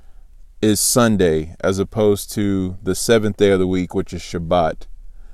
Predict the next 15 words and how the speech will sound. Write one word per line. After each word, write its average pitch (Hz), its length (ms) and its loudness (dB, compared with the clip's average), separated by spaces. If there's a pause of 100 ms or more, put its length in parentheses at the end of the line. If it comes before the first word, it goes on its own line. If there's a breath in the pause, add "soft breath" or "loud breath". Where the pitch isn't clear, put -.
(320)
This 110 200 0
is 104 120 -2
why 117 220 8
there 113 240 6
are 107 40 6
no 120 340 6
sources 117 960 4 (340)
that 110 300 4
command 110 1040 2 (240)
followers 131 800 6
of 113 140 2
the 104 100 4
one 113 300 2
true 113 320 0
God 107 600 8